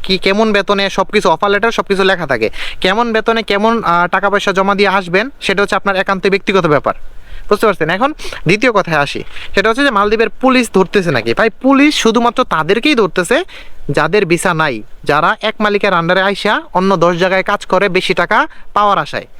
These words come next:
তাদেরকে ধরতেছে। আর হচ্ছে অনেক, মানে, আপনার আনডকুমেন্টস লোক আছে মালদ্বীপে, অনেকে আছে আপনার টুরিস্টে আইসা তারপরে লুকায় টুকায় যে কাজ করতো,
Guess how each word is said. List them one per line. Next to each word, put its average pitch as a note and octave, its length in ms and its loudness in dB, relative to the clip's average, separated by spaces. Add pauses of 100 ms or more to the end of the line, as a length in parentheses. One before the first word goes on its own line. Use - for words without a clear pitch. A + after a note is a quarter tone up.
(140)
তাদেরকে A3 320 0
ধরতেছে। C#3 440 0 (400)
আর G3 160 2
হচ্ছে A3+ 420 0 (440)
অনেক, B3 640 2
মানে, F#3+ 180 2
আপনার G3 300 -2
আনডকুমেন্টস G#3 680 -2
লোক G#3 140 4
আছে D#3+ 140 -2
মালদ্বীপে, C#3+ 400 0 (380)
অনেকে E3+ 300 0
আছে F3+ 200 0
আপনার F3+ 180 0
টুরিস্টে F#3+ 380 2
আইসা F#3+ 300 0
তারপরে F3 400 2 (100)
লুকায় F3+ 300 2
টুকায় F3+ 220 0
যে F3+ 100 2
কাজ F#3+ 180 -4
করতো, C3+ 300 0